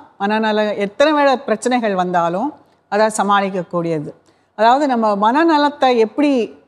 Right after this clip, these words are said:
நம்ம டிஃபைன் பண்ணுவோன்னா, நம்மளா, நம்மளுடைய கெப்பாசிட்டியை நம்ம ஆக்சுவலைஸ் பண்ணிக்கணும்.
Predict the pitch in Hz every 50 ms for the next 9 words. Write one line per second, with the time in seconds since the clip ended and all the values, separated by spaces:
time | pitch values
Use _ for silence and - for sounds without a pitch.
0 | _ _ - 208 208 208 190 190 214 214 - 285 302 294 277 247 214 196 190 180
1 | 170 165 160 156 160 180 233 277 - _ _ _ _ - 220 214 233 240 262 277
2 | 285 294 294 - - 262 254 269 262 277 277 277 285 294 302 294 269 285 269 254
3 | - 339 339 359 349 - 320 - 330 359 359 330 277 247 233 214 202 202 202 -
4 | 233 220 214 202 180 - - - 175 165 160 - 160 160 -